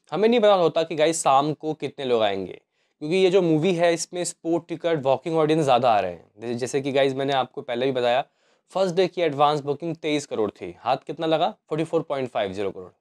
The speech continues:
दूसरे दिन, दोस्तों, ये एडवांस बुकिंग पाँच छः करोड़ गिर जाती है, साढ़े सत्रह करोड़ की होती है, लेकिन कलेक्शन फिफ्टी नाइन करोड़ का, दोस्तों, आता है। ऐसा ही, गाइस, इसका कुछ हिसाब किताब रहा। कल भी, गाइस, आप लोग कह सकते हो कि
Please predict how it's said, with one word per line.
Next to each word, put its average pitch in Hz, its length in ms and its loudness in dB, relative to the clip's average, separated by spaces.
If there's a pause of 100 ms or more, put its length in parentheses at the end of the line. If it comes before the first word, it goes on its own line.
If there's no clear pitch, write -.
(100)
दूसरे 165 340 -2
दिन, 202 160 0
दोस्तों, 185 280 -2
ये 170 80 2
एडवांस 143 340 2
बुकिंग 151 320 -6 (500)
पाँच 139 220 -2
छः 160 140 -4
करोड़ 151 200 0
गिर 123 180 2
जाती 101 340 -2
है, 92 100 -14
साढ़े 123 380 -4
सत्रह 139 280 -4
करोड़ 127 180 0
की 123 100 -10
होती 104 280 -6
है, 92 180 -14
लेकिन 135 260 -6
कलेक्शन 139 420 -6
फिफ्टी 165 300 -12
नाइन 147 280 -2
करोड़ 147 180 2
का, 131 80 0
दोस्तों, 117 340 0
आता 95 220 -4
है। 90 140 -12 (560)
ऐसा 143 200 -2
ही, 165 80 2
गाइस, 147 200 4
इसका 143 160 -6
कुछ 139 160 -4
हिसाब 123 280 0
किताब 123 280 -4
रहा। 120 160 -2
कल 151 220 -8
भी, 165 160 2
गाइस, 147 240 2
आप - 180 0
लोग 135 100 -8
कह 127 140 -8
सकते 131 260 -10
हो 143 80 -4
कि 175 240 -6